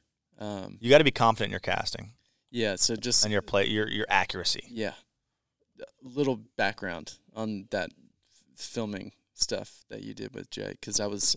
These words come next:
Speaker 1: I was on the camera boat, um, so I just got to, you know, watch you guys work your magic. But, um,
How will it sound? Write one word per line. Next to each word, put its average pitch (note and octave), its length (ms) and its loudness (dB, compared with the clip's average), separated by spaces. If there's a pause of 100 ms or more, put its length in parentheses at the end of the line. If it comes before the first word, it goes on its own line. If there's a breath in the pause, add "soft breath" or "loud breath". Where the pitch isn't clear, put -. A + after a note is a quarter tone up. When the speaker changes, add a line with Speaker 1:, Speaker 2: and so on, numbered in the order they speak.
Speaker 1:
I A#2 60 0
was A2+ 160 0
on A2+ 100 -4
the G2+ 60 -6
camera A2+ 300 -4
boat, G#2+ 260 0 (640 soft breath)
um, G2+ 280 -6
so G#2 160 0
I A2 60 0
just G2+ 200 0
got G2+ 220 -4
to, G2 160 -6 (160)
you A#2 80 -14
know, G2+ 140 -6
watch G2 440 -6 (300)
you G#2 160 -10
guys F#2+ 200 -6
work G2+ 200 -6
your - 80 -16
magic. G2 340 -6 (100)
But, G#2+ 180 -4 (560)
um, G#2 440 -10